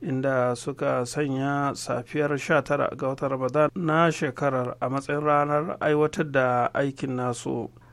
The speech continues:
Al-Muradi dai ya shigo birnin Kufa a lokacin da yake son aiwatar da shirinsa.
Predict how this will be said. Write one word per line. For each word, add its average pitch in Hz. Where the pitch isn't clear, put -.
Al-Muradi 180
dai 202
ya 180
shigo 185
birnin 180
Kufa 175
a 165
lokacin 170
da 147
yake 147
son 151
aiwatar 165
da 135
shirinsa. 131